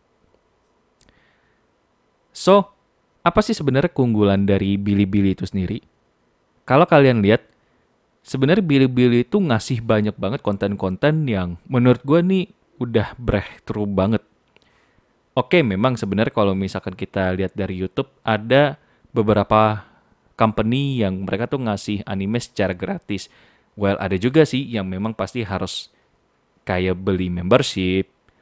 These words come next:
atau mungkin gabung ke dalam sebuah komunitas gitu kan. Tapi seenggaknya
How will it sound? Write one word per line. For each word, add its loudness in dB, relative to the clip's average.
atau -6
mungkin -8
gabung -2
ke -4
dalam -4
sebuah -4
komunitas -4
gitu -18
kan. -12
Tapi 0
seenggaknya -2